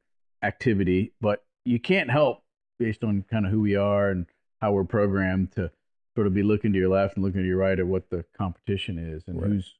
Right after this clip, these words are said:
Speaker 1: who's who. And, and so I remember those days as well. And I remember looking at, uh, at John, uh, as part of our, uh, you know, our, our small group,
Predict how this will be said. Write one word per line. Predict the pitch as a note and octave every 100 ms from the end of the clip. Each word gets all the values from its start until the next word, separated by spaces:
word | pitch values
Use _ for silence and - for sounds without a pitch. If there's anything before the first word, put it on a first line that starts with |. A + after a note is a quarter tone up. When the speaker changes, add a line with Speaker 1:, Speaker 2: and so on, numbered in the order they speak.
| G#2
Speaker 1:
who's | G2 F2+
who. | G#2 G2 F2+ E2+
And, | E2+ - _ _ _
and | F#2+ F#2
so | B2+
I |
remember | D#3+ C#3 C3+
those | C3 B2+ A2 -
days | A#2+ A2+ A2+ G#2
as | G2+
well. | G2 A2 G#2 F2+
And | F2+ F2+
I | F#2+
remember | F#2+ G2 G2 G2 G2 G2 G2
looking | G2+ G2 A2 F#2+
at, | F#2+ -
uh, | G#2 F#2 F#2 F#2 -
at | G2+ F2
John, | G#2+ G2+ G#2+ A2
uh, | G2+ F#2 -
as | G2
part | - G2+ G2
of | F2+
our, | F#2 F#2 F2+ F#2
uh, | F2+ F2+ F2+
you | G2+
know, | F#2
our, | F#2 - _
our | F#2+
small | F#2+ A2+ G#2 F#2+
group, | F#2+ A2 A2+